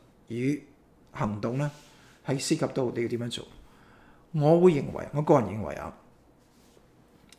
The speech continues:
講嘅咩大翻譯運動、拆牆運動、揭發秘密警察局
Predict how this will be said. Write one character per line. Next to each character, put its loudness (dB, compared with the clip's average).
講 0
嘅 6
咩 4
大 -4
翻 0
譯 0
運 -4
動、 -4
拆 0
牆 -6
運 -6
動、 -8
揭 4
發 2
秘 4
密 0
警 -2
察 -2
局 -6